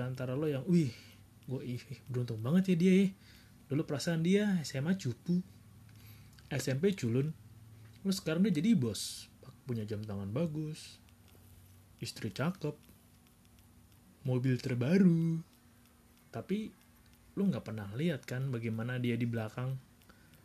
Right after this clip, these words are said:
Lu nggak pernah lihat kan bagaimana struggle-nya. Emang lu siap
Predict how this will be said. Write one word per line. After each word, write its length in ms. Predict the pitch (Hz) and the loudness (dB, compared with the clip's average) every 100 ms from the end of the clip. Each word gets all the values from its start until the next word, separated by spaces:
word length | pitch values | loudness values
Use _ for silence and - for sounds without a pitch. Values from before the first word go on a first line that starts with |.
| - - | -16 -2
Lu 80 | 170 | 0
nggak 200 | 156 - | 0 -4
pernah 260 | 131 123 104 | -6 -6 -4
lihat 160 | 147 170 | -2 -2
kan 240 | - 143 | -2 -2
bagaimana 400 | 117 110 110 113 | -2 -2 -2 -4
struggle-nya. 680 | 110 123 113 113 117 127 131 - - - - - _ - - - - - - - - - - - - - - 147 | -4 -4 -4 -2 -2 -2 -4 -8 -20 -20 -20 -20 _ -20 -20 -20 -20 -20 -20 -20 -20 -20 -20 -20 -20 -20 -10 -4
Emang 320 | 175 214 226 | 0 0 0
lu 80 | 262 | 0
siap 480 | - 104 101 110 | -2 -4 -6 -8